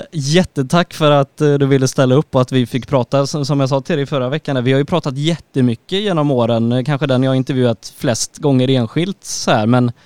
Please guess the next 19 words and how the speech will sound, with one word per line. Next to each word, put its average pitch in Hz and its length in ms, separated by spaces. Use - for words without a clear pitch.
då 139 140
har 143 60
vi 170 80
alltid 156 220
pratat 139 340
om 151 320
en 139 160
specifik 127 600
sak, - 260
så 143 80
det 143 40
var 170 60
kul 160 200
att 147 80
få 135 340
ett 139 120
bredare 127 360
perspektiv 151 600
på, 127 380